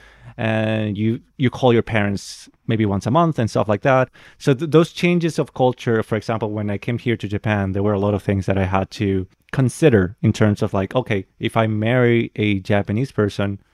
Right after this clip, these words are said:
there's a lot of things that are expected of me, that are cultural, not rela-, not religious. Like, I have to present myself to the family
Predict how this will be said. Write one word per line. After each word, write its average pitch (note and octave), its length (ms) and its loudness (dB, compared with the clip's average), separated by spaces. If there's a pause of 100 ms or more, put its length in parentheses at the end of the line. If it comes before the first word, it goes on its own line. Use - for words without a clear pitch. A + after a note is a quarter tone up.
(280)
there's A2 200 0
a A#2 40 0
lot A2+ 160 4
of G#2 80 -2
things G#2+ 280 -2
that - 100 -4
are G#2 180 2
expected - 600 -2
of F#2 120 -8
me, F2+ 220 -6 (440)
that - 80 -10
are A#2+ 200 6
cultural, A#2+ 520 2
not A2 220 0
rela-, A2 400 -4
not A2 200 -6
religious. A2+ 440 -6
Like, F#2 260 -4 (400)
I G#2 60 -8
have G#2 300 -2
to G#2 500 -2 (260)
present A2+ 380 0
myself A2 420 0
to - 80 -4
the G2+ 100 -2
family G2 720 -2